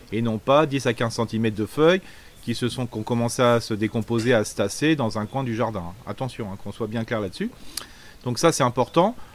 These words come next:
Euh, pour tout ce qui est plantes en place, c'est-à-dire, euh, même si, si vous avez repiqué des pa-, des poireaux perpétuels, ou si, moi j'appelle ça aussi des plantes perpétuelles, euh,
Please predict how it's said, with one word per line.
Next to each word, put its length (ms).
Euh, 140
pour 200
tout 160
ce 80
qui 80
est 60
plantes 340
en 80
place, 300
c'est-à-dire, 640
euh, 180
même 180
si, 160
si 160
vous 120
avez 120
repiqué 420
des 120
pa-, 200
des 140
poireaux 260
perpétuels, 640
ou 120
si, 400
moi 160
j'appelle 280
ça 140
aussi 220
des 120
plantes 220
perpétuelles, 600
euh, 340